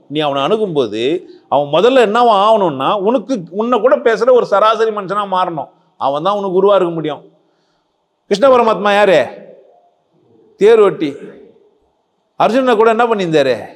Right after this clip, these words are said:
பேசியிருந்தாரு. மாமன் எல்லாம் செஞ்சுக்கிறான், "பாடுறா, அலி நாணிக்கிறா, போடான்ட்டு." புரியுதா? ஒரு குரு எவ்வளவு தூரம் இறங்கி வராரு?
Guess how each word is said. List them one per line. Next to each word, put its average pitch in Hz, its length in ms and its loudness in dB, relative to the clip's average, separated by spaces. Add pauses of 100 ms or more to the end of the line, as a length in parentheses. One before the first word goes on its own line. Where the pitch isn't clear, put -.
(540)
பேசியிருந்தாரு. 160 640 0 (600)
மாமன் 262 380 2
எல்லாம் 240 240 2
செஞ்சுக்கிறான், 214 760 -2 (340)
"பாடுறா, 202 260 4
அலி 220 260 4
நாணிக்கிறா, 202 300 0
போடான்ட்டு." 175 680 0 (1500)
புரியுதா? 190 280 2
ஒரு 175 120 0
குரு 214 180 2
எவ்வளவு 220 160 4
தூரம் 214 160 2
இறங்கி 185 200 0
வராரு? 127 380 0